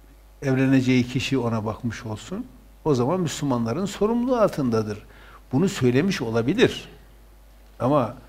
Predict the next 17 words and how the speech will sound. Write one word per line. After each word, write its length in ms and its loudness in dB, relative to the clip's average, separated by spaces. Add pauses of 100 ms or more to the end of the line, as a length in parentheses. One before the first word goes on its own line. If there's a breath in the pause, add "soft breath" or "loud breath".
(200 soft breath)
işte 180 -2
az 160 2
önce 260 4
de 80 2
gördüğünüz 540 0
gibi 400 2 (200)
Ahzab 340 2
suresinin 720 -2 (100)
ayetini, 720 4
otuz 280 -2
üçüncü 320 -4
ayetini 560 -2 (1800 soft breath)
bağlantılarından 840 4
kopararak 800 0 (1000)
kendilerine 480 2
delil 300 2
alıyorlar. 600 -10